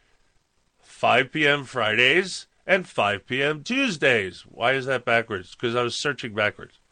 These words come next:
<laughs> when I told Susan what it was. Uh, Studio B, eight P M Friday and twelve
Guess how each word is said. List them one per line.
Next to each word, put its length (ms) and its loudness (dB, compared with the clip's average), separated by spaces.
<laughs> 360 -14
when 120 -2
I 120 0
told 280 -4
Susan 260 -8
what 100 -10
it 40 -10
was. 200 -10
Uh, 440 8
Studio 640 4
B, 640 4
eight 360 2
P 300 -2
M 260 0
Friday 840 -4
and 320 -4
twelve 640 -2